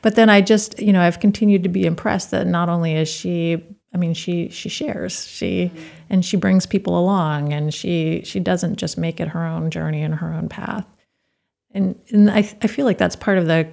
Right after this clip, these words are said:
Speaker 1: the creative collaborative that needs to take place in order to encourage people to continue.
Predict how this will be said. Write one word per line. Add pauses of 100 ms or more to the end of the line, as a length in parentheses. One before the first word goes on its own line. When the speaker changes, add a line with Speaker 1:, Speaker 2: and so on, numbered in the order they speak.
Speaker 1:
the
creative
collaborative
that
needs
to
take
place
in
order
to
encourage
people
to
continue.